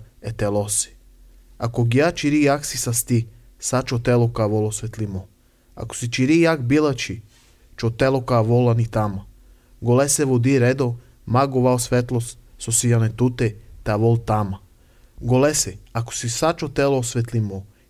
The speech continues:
тај нај ниса во део ни тама, ка ве осветлимо, сар ка на и светилка осветлил тут. О Исус укорил е јеврејско неше рутнен.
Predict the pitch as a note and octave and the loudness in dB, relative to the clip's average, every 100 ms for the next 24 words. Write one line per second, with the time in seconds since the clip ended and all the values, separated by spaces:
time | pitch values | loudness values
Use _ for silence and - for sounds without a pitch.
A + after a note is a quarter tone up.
0 | - A#2+ B2+ D3+ C3+ D#3 - D3+ C3+ A#2 | -10 -4 0 0 0 0 0 0 0 2
1 | B2+ A#2+ A#2 A2 G#2+ G2 F#2 - _ _ | 2 4 2 0 -6 -6 -10 -14 _ _
2 | - A2+ A2 A#2 C#3+ C3+ - A#2+ B2 A2 | -8 -2 0 2 2 0 -4 -6 -4 0
3 | A#2 C3 - _ _ - - A2+ B2 A#2+ | 0 -2 -8 _ _ -8 -4 -2 0 2
4 | A2+ - A2 C3 B2 A#2 A2+ G#2 G2+ G#2 | 2 -2 -2 -2 -2 -4 -6 -8 -8 -10
5 | G2 - - _ _ _ _ - - - | -10 -16 -20 _ _ _ _ -20 -20 -20
6 | - - - - - - - - G#2+ A#2+ | -20 -20 -20 -20 -20 -20 -20 -12 0 2
7 | C#3+ F3 D#3+ D3+ B2+ B2 C#3+ A2+ - A#2 | 2 -2 -6 0 2 4 2 0 -2 2
8 | A2+ A2+ A2+ - A2 B2 - A2 G2 G2+ | 2 2 -2 -2 -2 0 -2 -4 -4 -4
9 | G#2 G2 | -4 -6